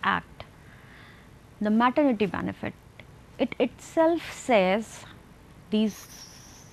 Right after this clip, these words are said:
is specifically for the women employees, right? God has given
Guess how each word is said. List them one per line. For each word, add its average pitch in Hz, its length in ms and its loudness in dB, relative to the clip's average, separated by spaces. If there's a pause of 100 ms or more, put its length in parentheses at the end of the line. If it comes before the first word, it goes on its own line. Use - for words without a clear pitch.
(640)
is 214 420 0 (140)
specifically 226 1000 -4
for 185 240 0
the 220 300 -2 (640)
women 190 320 -2
employees, - 760 -10 (340)
right? 202 320 -6 (2750)
God 247 280 2
has 311 300 2
given 294 640 4